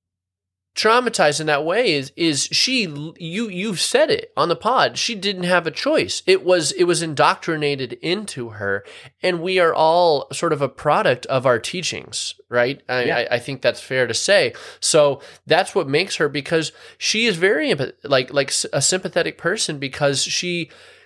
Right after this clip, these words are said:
Speaker 1: she's just real, and the way she talks, and she does have emotion. She, like, whenever she's writing the letters, I think those were some of the most tender sort of moments,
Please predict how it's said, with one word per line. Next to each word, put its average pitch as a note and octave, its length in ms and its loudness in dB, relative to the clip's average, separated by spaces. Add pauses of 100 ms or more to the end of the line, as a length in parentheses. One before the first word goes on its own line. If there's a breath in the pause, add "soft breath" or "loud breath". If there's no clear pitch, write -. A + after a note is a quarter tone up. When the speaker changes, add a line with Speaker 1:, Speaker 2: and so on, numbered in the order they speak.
Speaker 1:
she's G3 240 -2
just F#3+ 220 -2
real, C3+ 640 2
and C#3+ 180 2
the D3 60 4
way E3 160 0
she F3 200 -4
talks, D#3 460 0
and B2+ 160 -6
she C#3+ 160 -4
does D3+ 320 2
have E3+ 240 0
emotion. D#3 640 -2
She, - 240 -2
like, B2 160 0
whenever D#3+ 240 2
she's D#3 220 -2
writing B2+ 340 2
the A#2+ 100 -2
letters, G#2+ 380 0
I G#2 60 -6
think A#2 160 -12
those A2 180 -6
were G#2+ 80 -10
some A2 220 -4
of G#2 40 -6
the G#2+ 60 -6
most G#2 240 -4
tender A2 260 -8
sort A2 220 -2
of G2+ 80 -4
moments, A2 460 -4